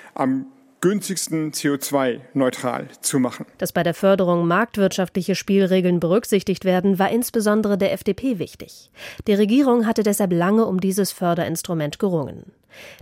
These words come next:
Speaker 2: Diese Art der Umsetzung bedeutet jedoch, nicht jedes Unternehmen kann partizipieren. Insgesamt ist es ein komplexes Verfahren, die Angebote für das Auktionsverfahren zu berechnen. Die Formeln und Referenzwerte sind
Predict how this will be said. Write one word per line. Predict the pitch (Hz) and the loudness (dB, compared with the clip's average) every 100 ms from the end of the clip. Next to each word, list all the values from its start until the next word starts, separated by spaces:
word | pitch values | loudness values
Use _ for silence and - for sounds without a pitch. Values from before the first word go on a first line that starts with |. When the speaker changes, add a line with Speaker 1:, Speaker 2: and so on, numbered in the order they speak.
| - | -4
Speaker 2:
Diese | 240 233 | 0 0
Art | 208 208 | 0 0
der | 185 - | 0 2
Umsetzung | 196 196 196 220 233 214 | 4 4 2 2 0 2
bedeutet | 202 202 202 208 | 2 2 2 0
jedoch, | 202 196 190 - - | 2 4 2 -2 -2
nicht | 196 - | -2 -2
jedes | - 208 196 185 | 0 2 4 2
Unternehmen | 196 196 190 185 175 175 | 0 0 2 2 2 0
kann | 190 170 | -2 -2
partizipieren. | 185 170 151 - 147 226 220 95 - - _ - - - - | -2 -6 -6 -8 -10 -4 -4 -6 -16 -20 _ -20 -20 -6 -2
Insgesamt | 214 240 196 214 277 | 0 2 2 2 2
ist | 285 - | -2 -2
es | 233 | -4
ein | 220 | -4
komplexes | 208 220 196 202 190 - 196 | -2 -2 2 0 0 -4 -2
Verfahren, | 220 202 220 233 214 196 | -2 0 2 2 2 2
die | 180 | 0
Angebote | 170 190 190 180 180 190 | -2 0 0 2 0 -2
für | 180 180 | -2 -2
das | 170 | -2
Auktionsverfahren | 156 - - 202 190 190 180 170 165 | -6 -6 0 0 0 -2 -2 -2 -2
zu | 160 170 | -4 -2
berechnen. | 170 202 202 185 185 - - - | 0 0 2 2 0 -6 -12 -6
Die | 208 | -2
Formeln | 202 233 285 277 | 2 4 4 2
und | 214 214 | 0 0
Referenzwerte | 214 202 196 196 202 220 202 214 | 0 0 2 2 0 0 0 2
sind | 220 220 | 0 -2